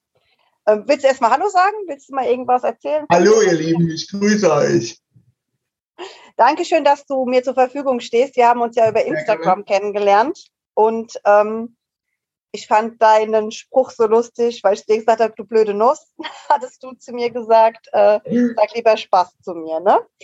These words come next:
Speaker 1: Und das fand ich so toll, seitdem bin ich Riesenfan von dir. Du hast mir im Vorfeld gesagt, dass du, äh, Kaufmann für Büromanagement gelernt hast. Äh,
Speaker 2: Genau, das ist
Speaker 1: dreijährige
Speaker 2: richtig.
Speaker 1: Ausbildung hast du abgeschlossen letztes Jahr, das stimmt,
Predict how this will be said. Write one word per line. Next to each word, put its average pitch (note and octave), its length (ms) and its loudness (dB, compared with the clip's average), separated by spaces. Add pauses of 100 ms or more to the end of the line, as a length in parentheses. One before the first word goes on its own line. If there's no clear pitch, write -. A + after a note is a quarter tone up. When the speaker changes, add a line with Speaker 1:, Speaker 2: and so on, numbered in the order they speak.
(360)
Speaker 1:
Und A3+ 160 0
das B3 100 4
fand B3 240 0
ich A#3 80 -10
so C4+ 140 -4
toll, B3+ 260 2
seitdem A#3+ 220 0
bin A3+ 100 -8
ich A3+ 160 -14
Riesenfan A3+ 560 -2
von D4+ 160 -2
dir. G4 380 -4 (840)
Du A#3 120 2
hast D4 240 0
mir D#4+ 240 2
im C4 160 -8
Vorfeld D#4 440 0
gesagt, C#4 400 0
dass C4+ 300 -4
du, B3+ 420 0
äh, A3 300 2
Kaufmann C#4 560 -2
für B3 320 -8
Büromanagement D4 960 -2
gelernt D4+ 460 0
hast. - 400 -6 (580)
Äh, E3+ 80 0
Speaker 2:
Genau, E3+ 80 2
das E3 60 2
ist E3+ 80 4
Speaker 1:
dreijährige - 300 2
Speaker 2:
richtig. F#3 180 -2
Speaker 1:
Ausbildung A3+ 520 -2
hast A3+ 200 -2
du A3 40 2
abgeschlossen B3 460 -2
letztes A#3+ 400 -2
Jahr, D4+ 140 2
das A#3+ 200 0
stimmt, F#4+ 300 -2